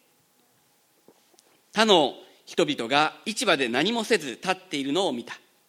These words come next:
そしてその人たちに言った。あなた方も葡萄園に行きなさい。相当な賃金を払うから。そこで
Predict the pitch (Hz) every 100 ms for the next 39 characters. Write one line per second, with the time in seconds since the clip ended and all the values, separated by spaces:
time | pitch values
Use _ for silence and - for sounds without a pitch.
0 | _ _ - _ _ - 190 180 - 208
1 | 226 214 233 190 165 208 226 214 - -
2 | - - _ _ _ _ _ _ - 151
3 | 151 151 147 147 143 139 147 165 151 156
4 | 190 - 127 113 135 113 - _ _ _
5 | - _ - - 226 226 220 214 208 214
6 | 180 151 139 196 196 - - 123 110 -
7 | - - _ _ _ _ _ _ - _
8 | _ _ 165 165 190 277